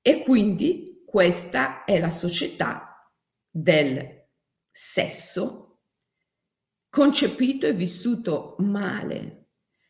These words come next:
come bisogno di possedere qualcosa che illusoriamente non è già dentro di te.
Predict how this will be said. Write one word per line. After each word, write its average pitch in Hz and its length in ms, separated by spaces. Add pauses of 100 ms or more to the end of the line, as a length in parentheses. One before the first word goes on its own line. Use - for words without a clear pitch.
(160)
come 214 680
bisogno 233 920
di 185 240
possedere 190 1400
qualcosa 175 1300
che - 340
illusoriamente 190 1500
non 202 300
è 170 120
già 143 240
dentro 180 440
di 302 220
te. 330 340